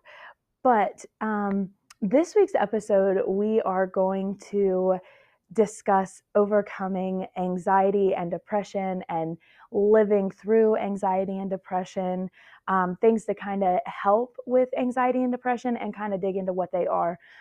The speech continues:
Uh, this week, we did start a Bible study for our women's ministry at church, and it's on anxiety and depression, and I have been blessed to ask to lead that.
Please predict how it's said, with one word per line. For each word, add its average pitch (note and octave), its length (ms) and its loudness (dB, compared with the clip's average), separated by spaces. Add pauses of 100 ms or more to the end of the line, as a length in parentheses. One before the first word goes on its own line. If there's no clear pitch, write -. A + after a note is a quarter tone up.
(120)
Uh, G3+ 200 0
this A3+ 240 4
week, G#3 260 -4
we G3+ 120 -2
did F#3+ 260 -2
start G3 400 0
a F#3+ 180 0
Bible F#3+ 380 2
study G3 440 2 (540)
for C4 440 2
our F#3+ 680 -2 (100)
women's F#3 600 -4
ministry F3+ 500 -6
at F3+ 120 -4
church, F3+ 500 -10
and F#3+ 520 -8
it's F3+ 320 -4
on F3+ 240 -8
anxiety F3 520 -4
and E3+ 100 -8
depression, E3+ 540 -6
and F#3 180 -8
I F3 100 -6
have F#3 180 -10
been F3 140 -6
blessed E3+ 360 -4
to F#3+ 100 -4
ask - 320 -6
to F#3 100 -4
lead G3+ 380 -4
that. E3+ 380 -4